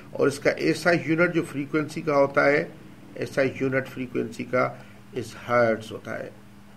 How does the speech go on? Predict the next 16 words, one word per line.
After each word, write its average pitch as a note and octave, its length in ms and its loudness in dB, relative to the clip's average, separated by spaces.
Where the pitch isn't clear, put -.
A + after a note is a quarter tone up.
Hertz, C3+ 340 0
इसको A2+ 160 -6
लिखा B2 300 0
जाता C#3 260 2
है - 180 -2
एच C#3 180 -2
capital B2+ 500 -4
जी, - 440 -10
और B2+ 260 -6
एच D3 300 -2
ज़ेड B2+ 180 0
जो A#2+ 100 -4
हर्ट्ज D3 460 4
है, B2 60 0
वन A#2+ 280 0
hertz, A2+ 340 0